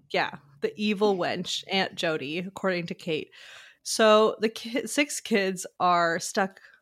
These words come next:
Oh no, s-, it's, it's not six. It's the seven kids that are stuck inside 'cause, um, Kara is there as well. Um, stuck on, inside because it's a cold day outside.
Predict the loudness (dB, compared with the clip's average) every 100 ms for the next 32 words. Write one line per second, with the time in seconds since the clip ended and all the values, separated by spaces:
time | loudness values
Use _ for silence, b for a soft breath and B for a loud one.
0 | _ _ _ 2 4 4 0 -10 -4 -4
1 | -2 -10 -6 -4 0 2 2 0 -6 -6
2 | -8 -8 -2 4 4 2 -2 -6 -8 -8
3 | -6 -4 -4 -6 -6 -8 -8 -10 -12 -14
4 | B B B B -4 -2 -2 -4 -2 0
5 | -2 -6 -10 -8 -10 -10 -14 _ _ _
6 | _ _ _ _ -20 -2 2 2 4 2
7 | 2 0 0 2 2 2 2 2 0 -4
8 | _ _ -8 -6 -6 -8 -4 2 2 2
9 | -2 -4 -4 -4